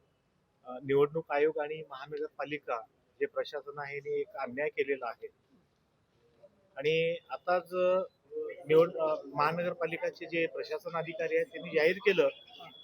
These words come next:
की ज्या प्रभागामध्ये एससी आणि एसटी पैकी एक जागा महिलांकरिता राखीव झालेली असेल, तर त्या प-,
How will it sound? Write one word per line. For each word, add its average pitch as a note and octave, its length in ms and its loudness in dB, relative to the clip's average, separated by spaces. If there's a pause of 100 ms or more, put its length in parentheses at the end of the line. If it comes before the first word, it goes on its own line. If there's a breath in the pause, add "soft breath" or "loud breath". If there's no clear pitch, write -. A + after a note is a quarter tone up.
(200)
की G3+ 260 4
ज्या F#3 220 6
प्रभागामध्ये F#3+ 840 4 (1800)
एससी F3 300 6
आणि A3 160 10
एसटी G3 460 6 (280)
पैकी G3 540 8
एक A#3+ 140 10
जागा E3+ 440 6 (360)
महिलांकरिता G3 840 4
राखीव D3+ 560 0 (340)
झालेली F#3 360 6
असेल, E3+ 360 6 (1700)
तर G#3+ 80 8
त्या - 240 8
प-, F#3 280 4